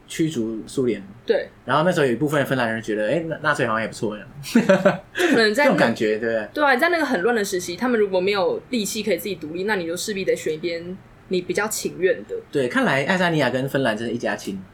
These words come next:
Speaker 2: 可以，可以这么说吧。
Speaker 1: 他们也是两岸啊，<laughs> 河的两岸。
Speaker 2: 命运共同体这样。
Speaker 1: <laughs>
Speaker 2: 而且我觉得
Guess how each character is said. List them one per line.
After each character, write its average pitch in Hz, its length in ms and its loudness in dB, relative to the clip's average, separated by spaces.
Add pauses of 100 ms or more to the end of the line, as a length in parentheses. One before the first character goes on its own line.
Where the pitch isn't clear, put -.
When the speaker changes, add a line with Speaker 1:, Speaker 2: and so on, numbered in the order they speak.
(120)
Speaker 2:
可 240 140 2
以， 202 80 0
可 269 140 2
以 262 40 4
这 - 140 4
么 - 100 0
说 269 40 2
吧。 - 20 0
Speaker 1:
他 277 60 6
们 226 100 6
也 - 60 4
是 226 100 8
两 - 140 4
岸 156 240 4
啊， 123 40 0
<laughs> 190 480 4
河 160 160 4
的 190 80 6
两 165 140 6
岸。 160 100 6
Speaker 2:
命 - 0 -
运 - 40 4
共 220 100 4
同 233 80 4
体 233 180 0
这 226 80 6
样。 240 160 6 (140)
Speaker 1:
<laughs> 196 760 2 (440)
Speaker 2:
而 339 80 6
且 403 40 6
我 403 80 6
觉 226 160 4
得 214 160 4